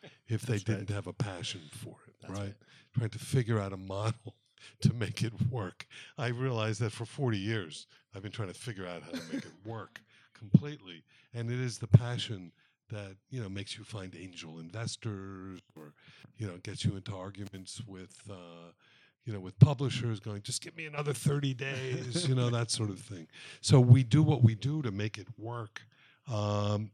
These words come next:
Speaker 2: and we certainly couldn't do it without the incredible staffs that we have
Speaker 1: Mm-hmm.
Speaker 2: in the bookstores in which we work.
Speaker 1: Mm-hmm.
Speaker 2: Because one of the things that I'm so fortunate about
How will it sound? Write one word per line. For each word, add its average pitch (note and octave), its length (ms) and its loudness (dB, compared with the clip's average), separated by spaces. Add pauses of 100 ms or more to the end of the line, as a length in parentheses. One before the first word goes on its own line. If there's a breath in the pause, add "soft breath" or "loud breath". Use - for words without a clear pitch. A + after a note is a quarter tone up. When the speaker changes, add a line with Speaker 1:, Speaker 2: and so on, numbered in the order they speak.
Speaker 2:
and B2 140 2
we A#2 80 4
certainly C3+ 540 6
couldn't G#2+ 420 -2
do C3+ 220 8
it G#2 140 2 (440 soft breath)
without A2+ 400 0
the A#2 80 -4
incredible G2+ 420 -2
staffs A#2+ 520 0
that G2 120 0
we F2 140 -6
have F2+ 460 -10
Speaker 1:
Mm-hmm. G2 400 -12
Speaker 2:
in G2+ 100 -2
the G2 80 -2
bookstores F#2 720 -4
in G#2 180 -4
which - 260 0
we F2+ 140 2
work. D#2+ 300 -12 (160 loud breath)
Speaker 1:
Mm-hmm. G2 180 -16
Speaker 2:
Because A#2 300 4
one C3+ 200 4
of C#3 80 6
the B2+ 60 2
things A2+ 280 2
that G2+ 120 -2
I'm A2 180 -2
so G#2 200 -6
fortunate F2+ 520 -8
about E2 440 -12